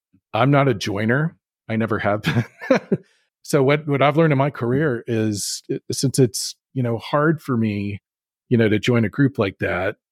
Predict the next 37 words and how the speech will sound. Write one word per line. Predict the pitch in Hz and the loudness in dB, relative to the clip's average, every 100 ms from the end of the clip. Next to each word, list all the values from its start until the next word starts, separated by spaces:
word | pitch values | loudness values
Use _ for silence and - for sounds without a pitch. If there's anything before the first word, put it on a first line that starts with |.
| _ _ _ - | _ _ _ -4
the | 117 | 0
best | 110 127 - | 2 0 0
thing | 131 | 0
I | |
can | 117 | 0
do | 131 | 0
is | 139 | -2
just | 120 - | -6 -2
put | 135 | 2
out | 117 110 | 2 0
good | 117 95 | -4 -6
karma, | 113 110 113 95 _ _ 110 | -4 -4 -6 -10 _ _ -6
uh, | |
which | 110 117 117 | -4 -2 0
is, | 110 | 2
I, | 117 - | 0 0
I | 117 | 0
think, | 113 | 0
the | - | -2
best | 104 127 - | -2 -2 0
way | 110 | 0
to | 104 | 0
do | 113 104 | 0 0
it. | 101 _ _ _ _ | -2 _ _ _ _
Every | - 143 180 | -2 0 2
good | - 156 | 2 4
thing | 160 147 | 2 2
that's | 120 | 2
happened | 135 123 131 | 0 0 0
to | 123 | 0
me | 120 | 0
in | 107 | 0
my | 107 | -2
career | - 110 107 107 | -2 0 0 0
came | - 110 101 | -2 -2 -2
from | - 104 | -2 -4
just | 95 95 - | -2 -4 -6